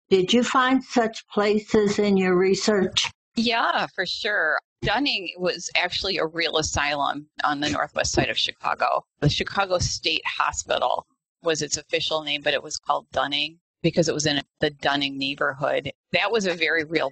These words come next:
Speaker 2: place. There's a lot of information out there. I even was able to look at some pictures that were not very <laughs> nice. There really was a crazy train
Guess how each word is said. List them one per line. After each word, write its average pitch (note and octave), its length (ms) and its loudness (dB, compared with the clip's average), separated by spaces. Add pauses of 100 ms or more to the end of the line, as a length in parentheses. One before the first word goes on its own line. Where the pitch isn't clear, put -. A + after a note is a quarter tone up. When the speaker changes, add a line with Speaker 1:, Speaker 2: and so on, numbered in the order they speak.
(120)
Speaker 2:
place. D#3 340 0
There's D3 200 -6
a D3 60 -6
lot C#3+ 360 -2 (100)
of D#3 160 0 (140)
information D#3+ 760 -2
out E3 240 2
there. D#3+ 320 2
I - 80 0
even D3+ 320 -4
was C#3+ 180 -8
able C#3 200 -2
to - 140 -6
look - 160 -4
at - 120 -12
some - 140 -14 (120)
pictures E3+ 640 -2
that - 200 -4
were D3 220 -4
not - 280 -4
very D#3 200 -6
<laughs> D#3 180 -2
nice. - 380 -4 (340)
There F#3 120 6
really B3+ 340 0
was E3 640 0 (100)
a D3+ 180 -2 (100)
crazy E3+ 500 -6
train F#3+ 520 -10